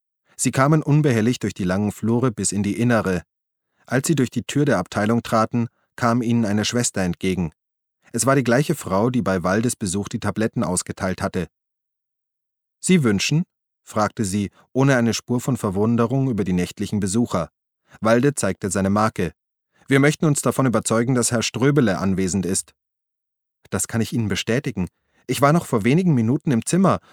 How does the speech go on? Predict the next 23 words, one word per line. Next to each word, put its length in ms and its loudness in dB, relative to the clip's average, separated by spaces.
weil 180 2
sein 220 0
Zimmernachbar 580 0
eine 200 0
Infusion 560 0
laufen 340 0
hatte.“ 260 -2
„Darf 200 0
ich 120 -4
selbst 340 0
einen 180 2
Blick 180 -2
hineinwerfen?“ 760 0
Ohne 280 4
eine 180 2
Antwort 320 -2
abzuwarten, 680 -2
ging 220 -2
Walde 300 2
entschlossen 500 -2
den 160 0
Gang 200 0
entlang 400 -2